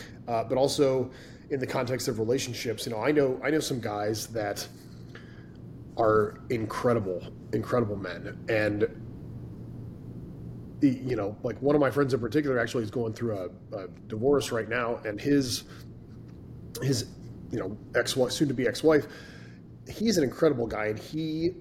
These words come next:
was so much for her and so strong for her and helped her heal. And now that she's healed, she feels like she's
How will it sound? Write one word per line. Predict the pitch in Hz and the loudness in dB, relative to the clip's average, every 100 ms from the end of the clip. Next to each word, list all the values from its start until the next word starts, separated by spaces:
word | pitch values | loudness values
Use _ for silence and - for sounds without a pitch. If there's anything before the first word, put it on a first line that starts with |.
| - | -4
was | 120 - | -4 -2
so | - 147 | 2 4
much | 139 123 - | 4 2 0
for | - | -6
her | 104 107 95 | -6 -6 -6
and | |
so | - 143 143 | 0 6 6
strong | - - 131 131 | 4 2 2 0
for | 139 | -2
her | 113 131 131 123 | 0 2 2 2
and | - | 2
helped | 135 131 | 0 2
her | 135 | -2
heal. | 120 147 147 131 | 0 6 8 8
And | |
now | 127 143 | 4 4
that | 143 | 4
she's | - 123 | 2 -4
healed, | - 165 165 147 135 | -4 6 10 10 6
she | - - 143 | 0 -6 -6
feels | - - 147 135 | -8 0 4 4
like | 127 120 | 4 -2
she's | 135 | -4